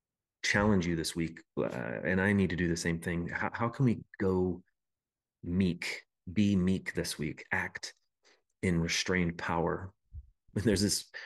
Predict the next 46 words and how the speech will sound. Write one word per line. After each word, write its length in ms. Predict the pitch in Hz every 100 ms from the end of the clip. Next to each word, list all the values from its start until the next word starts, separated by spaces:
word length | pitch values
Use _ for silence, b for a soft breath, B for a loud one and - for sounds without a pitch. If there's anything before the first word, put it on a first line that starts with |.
| B -
really 180 | 101 92
great 280 | 87 85 - _ _ _ _ -
moment 460 | 95 92 95 92 -
when 180 | 90 85
Jesus 340 | 90 87 87
says, 160 | 90 87
"If 140 | 85
you 120 | 110
learn 160 | 117 117
to 100 | 90
seek 320 | - 104 -
first 320 | - 92 82
my 160 | 85 82
kingdom, 680 | - - 90 85 - - - _ _ _ _ _ _ _ _ _ _ _ _ _ _ -
like, 100 | - _ -
I 60 | 92
can 100 | 92
take 220 | - 107
care 120 | 107
of 80 | 87
the 120 | 85
other 180 | 82 78
stuff." 420 | - - - -
It's 140 | 85 90
like, 140 | 85
if 120 | -
you 160 | 110 113
learn 200 | 107 98
to 80 | 82
just 220 | 87 -
say 80 | 85
yes 320 | 87 87 -
to 100 | 82
me 360 | 85 87 95
and 160 | 85 85
no 160 | 85 85
to 80 |
yourself, 720 | 82 85 - 82 78 - - - _ _ _ _ _ _ _ _ _ _ _ _ _ _ _ -
watch 240 | 90 -
what 80 | 90
I 60 | 82
can 160 | 76
do 140 | 76 80
in 60 |
your 100 | 64
life. 440 | - - - -